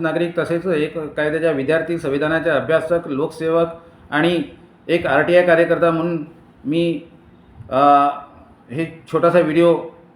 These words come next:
अधिकार वाहिनीने प्रसिद्ध करीत आहे. ज्या अर्थी डॉक्टर बाबासाहेब आंबेडकर, the symbol of knowledge, यांनी नागपूरला चौदा ऑक्टोबर एकोणीसशे छप्पन रोजी द-, लाखो बौद्ध बांधवांना धम्मदीक्षा दिली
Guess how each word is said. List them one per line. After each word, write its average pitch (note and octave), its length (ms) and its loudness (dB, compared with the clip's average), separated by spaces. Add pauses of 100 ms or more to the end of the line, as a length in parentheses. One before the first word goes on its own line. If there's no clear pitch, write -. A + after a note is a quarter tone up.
(140)
अधिकार E3+ 300 2
वाहिनीने E3+ 280 2
प्रसिद्ध E3 520 -2
करीत E3 300 -4
आहे. E3 360 0 (300)
ज्या D#3+ 180 6
अर्थी F3 180 4
डॉक्टर E3 260 2
बाबासाहेब E3 400 2
आंबेडकर, E3+ 360 -2
the D#3 180 -2 (100)
symbol E3+ 220 2
of E3+ 140 2
knowledge, E3 300 2
यांनी E3+ 220 0
नागपूरला D#3+ 760 0
चौदा D#3+ 240 -2
ऑक्टोबर E3 260 -2
एकोणीसशे D#3+ 340 -6
छप्पन E3 180 -4
रोजी E3 240 -4
द-, D#3+ 100 -6 (480)
लाखो D#3+ 280 0
बौद्ध F3+ 260 4
बांधवांना F3 460 2
धम्मदीक्षा E3 500 -4
दिली D#3+ 420 -6